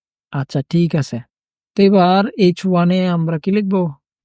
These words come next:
আম, ফন্ট ফ্যামিলি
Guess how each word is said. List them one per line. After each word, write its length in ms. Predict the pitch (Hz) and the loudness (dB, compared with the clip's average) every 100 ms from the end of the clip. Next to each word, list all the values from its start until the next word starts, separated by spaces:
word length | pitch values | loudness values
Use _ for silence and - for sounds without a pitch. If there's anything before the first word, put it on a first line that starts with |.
| _ _ - | _ _ -10
আম, 560 | 151 143 143 143 143 - _ _ _ - | -6 -4 -4 -4 -8 -12 _ _ _ -10
ফন্ট 420 | - 165 190 185 | -4 -2 -2 -4
ফ্যামিলি 680 | - 151 151 156 202 294 | -6 -6 -2 -2 -2 -2